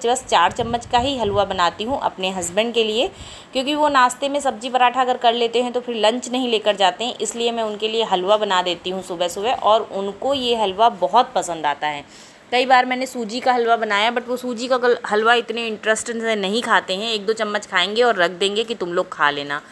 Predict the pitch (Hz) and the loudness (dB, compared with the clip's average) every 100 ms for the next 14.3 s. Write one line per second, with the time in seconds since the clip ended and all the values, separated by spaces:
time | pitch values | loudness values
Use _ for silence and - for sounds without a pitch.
0 | - - - - 208 220 247 262 262 240 | -20 -20 -20 -4 -2 0 -2 -2 0 0
1 | 220 208 247 254 233 220 220 202 196 202 | 0 0 2 4 4 4 -2 0 0 0
2 | 196 180 180 170 170 220 208 208 - 202 | -2 -4 0 0 0 -6 -6 -8 -8 -10
3 | - 240 233 240 175 - 170 175 254 - | -6 -4 -2 -2 -4 0 0 6 4 4
4 | - 226 190 202 202 185 214 220 190 185 | 0 4 4 4 0 -2 -2 -2 -2 -4
5 | 202 185 175 202 208 - - 220 - 185 | -4 -6 -4 -2 -2 -4 -4 -2 2 2
6 | 208 226 247 277 - - - - 208 220 | 0 -4 -4 -6 -12 -18 -4 0 2 2
7 | 180 - 185 226 233 233 226 233 233 226 | -2 -2 2 2 2 2 2 2 2 4
8 | 220 220 247 - 190 - 202 233 - 165 | 4 4 2 0 -4 -6 -4 -2 2 4
9 | 185 - 214 202 247 226 240 202 190 - | 4 2 -4 -4 -6 -6 -6 -4 -6 -4
10 | 214 175 165 165 160 147 139 143 143 - | -4 0 0 -2 -2 -2 -2 -6 -8 -14
11 | - - - 262 294 294 190 175 190 220 | -20 -6 -2 0 0 0 0 0 -4 -6
12 | 226 214 202 214 202 202 226 247 277 - | -2 -2 0 -2 -2 -4 -6 -6 -10 -14
13 | - - 196 208 254 302 247 214 214 214 | -4 4 4 4 -2 -4 -2 -6 -6 -2
14 | 185 185 | 2 2